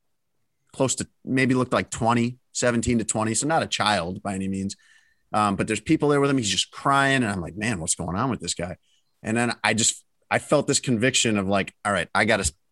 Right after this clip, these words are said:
I have to sit by this guy and talk to him and see how he's doing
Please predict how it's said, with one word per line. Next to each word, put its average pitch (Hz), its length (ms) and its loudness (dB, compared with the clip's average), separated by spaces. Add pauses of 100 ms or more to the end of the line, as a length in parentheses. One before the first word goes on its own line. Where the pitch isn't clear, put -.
(140)
I 101 60 2
have 117 200 2
to 104 80 -2
sit - 220 0
by 80 100 -4
this 80 160 -4
guy 82 200 2
and 80 240 -6 (1600)
talk 101 240 2
to 82 80 -4
him 80 80 -6
and 85 100 -4
see 110 140 0
how 95 180 0
he's 82 160 -4
doing 82 280 -6